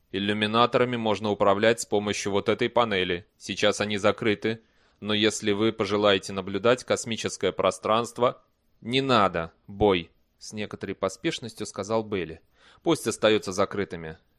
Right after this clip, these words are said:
Как было принято у землян, он обратился к роботу "Бой". Но тот не возражал. Да и как он мог возразить?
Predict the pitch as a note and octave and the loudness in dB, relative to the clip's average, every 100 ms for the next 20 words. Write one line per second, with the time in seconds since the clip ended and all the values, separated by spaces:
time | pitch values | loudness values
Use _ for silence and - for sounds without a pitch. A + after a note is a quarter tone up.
0 | _ _ _ _ _ _ _ E3+ E3+ F3+ | _ _ _ _ _ _ _ 0 2 4
1 | F3+ F3+ F3 D#3 D#3 C#3+ D3+ E3 G#3 F3+ | 4 2 0 -2 -2 -2 -2 4 2 2
2 | - C#3+ C3 C3 D3+ E3 - - D#3+ D#3 | -6 -4 2 0 2 -2 -2 -2 -2 0
3 | D3 C#3+ B2+ C#3 G2+ D#2+ _ _ _ _ | -2 -4 2 4 4 0 _ _ _ _
4 | - A2 A2+ C#4 G#3+ F#3+ E3 F3 A#2 G#2 | -6 -4 -2 -2 0 0 2 2 2 2
5 | F2 F2+ _ _ _ _ C#3 F#3 F3+ D#3 | 0 -2 _ _ _ _ -2 0 0 0
6 | C3 B2 G#2 G#2+ G#2+ A2 G2+ D#2+ - | -2 -4 -2 -2 0 0 -2 -12 -14